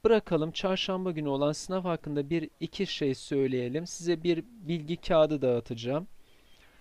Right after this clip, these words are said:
Burada da size bir önceki sınavda söylediğimden başka bir şey söylemeyeceğim. Çok soru çözün.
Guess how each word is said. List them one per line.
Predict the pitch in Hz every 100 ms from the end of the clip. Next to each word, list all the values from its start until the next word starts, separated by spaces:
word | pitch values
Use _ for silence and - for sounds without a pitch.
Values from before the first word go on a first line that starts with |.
| _ _ -
Burada | 233 233 196
da | 196
size | - 196 180 180
bir | 220 220
önceki | - 175 175 165 160 170
sınavda | - 196 196 175 151 165
söylediğimden | - 196 196 190 175 165 170 180
başka | 185 185 - 170
bir | 165
şey | - 165
söylemeyeceğim. | 151 - 196 240 226 185 135 143 165 196 _ _ _ - _ - _ - _ -
Çok | - 233 226
soru | - 175 160 160
çözün. | - 135 117 120 165